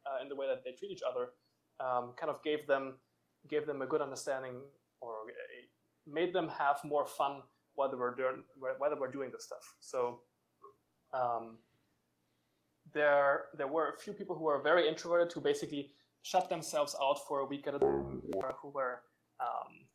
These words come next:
who were not very, uh, involved, uh, after a certain point in time, uh,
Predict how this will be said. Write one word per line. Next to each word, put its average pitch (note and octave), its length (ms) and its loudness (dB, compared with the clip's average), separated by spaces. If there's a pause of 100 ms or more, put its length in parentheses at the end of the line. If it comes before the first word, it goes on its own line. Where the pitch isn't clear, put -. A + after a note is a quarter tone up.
who C#3+ 100 -4
were C#3 60 0
not C3+ 180 2
very, C3 440 -2
uh, B2 240 -8
involved, C3 460 2 (220)
uh, B2+ 320 -4
after B2+ 220 -8
a C3 40 -12
certain C3+ 300 -10 (240)
point C3 200 -6
in B2+ 100 -18
time, B2 300 -10 (520)
uh, A#2 180 -6